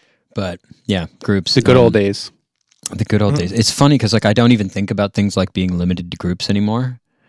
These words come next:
Speaker 1: um, because nowadays with digital systems, it's, you, you're, you're,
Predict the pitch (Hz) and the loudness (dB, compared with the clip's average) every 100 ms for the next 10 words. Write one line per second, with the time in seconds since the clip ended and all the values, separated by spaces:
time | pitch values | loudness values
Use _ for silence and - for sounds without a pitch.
0 | _ 95 92 87 - - 107 - 92 - | _ -4 -4 -4 -8 -8 -8 -6 -10 -6
1 | 95 92 92 90 92 - 92 95 87 - | -6 -4 -6 -8 -10 -8 -6 -6 -4 -4
2 | 110 95 90 90 90 - - 101 98 104 | -4 -4 -4 -6 -10 -12 -10 -10 -10 -14
3 | 95 _ - | -18 _ -14